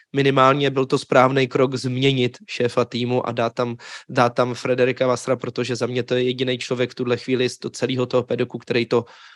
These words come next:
má možnost nějakým způsobem zvrátit a změnit. Otázkou je kdy a otázkou je jak, protože já jsem říkal před sezónou, že pro mě Ferrari bylo černým koněm. Oni měli prostě papírově všechno.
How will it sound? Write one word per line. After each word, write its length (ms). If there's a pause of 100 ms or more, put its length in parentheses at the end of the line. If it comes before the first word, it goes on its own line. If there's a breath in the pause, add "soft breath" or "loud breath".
(380 loud breath)
má 480
možnost 560
nějakým 360
způsobem 540
zvrátit 600
a 100
změnit. 600 (1040 loud breath)
Otázkou 480
je 120
kdy 200
a 60
otázkou 480
je 120
jak, 220
protože 380
já 160
jsem 420
říkal 300
před 200
sezónou, 400
že 120
pro 160
mě 140
Ferrari 440
bylo 320
černým 480
koněm. 340
Oni 200
měli 300
prostě 360
papírově 580
všechno. 460